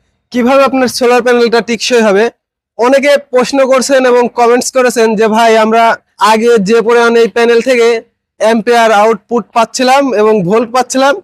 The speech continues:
সেই অনুযায়ী বর্তমান পাচ্ছি না, তার সাথে কিছুটা কম পাচ্ছি।"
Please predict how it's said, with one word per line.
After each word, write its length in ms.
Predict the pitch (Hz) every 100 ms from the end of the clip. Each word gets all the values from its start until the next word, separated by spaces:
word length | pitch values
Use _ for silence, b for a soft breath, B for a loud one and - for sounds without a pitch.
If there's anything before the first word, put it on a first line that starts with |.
| _ _ -
সেই 320 | - 247 262
অনুযায়ী 420 | 269 254 247 285
বর্তমান 360 | 220 226 220 202
পাচ্ছি 280 | 190 - 190
না, 220 | 151 113 -
তার 140 | 220
সাথে 300 | 233 285 294
কিছুটা 420 | 285 302 262 311 285
কম 280 | 254 220
পাচ্ছি।" 420 | 202 190 - 175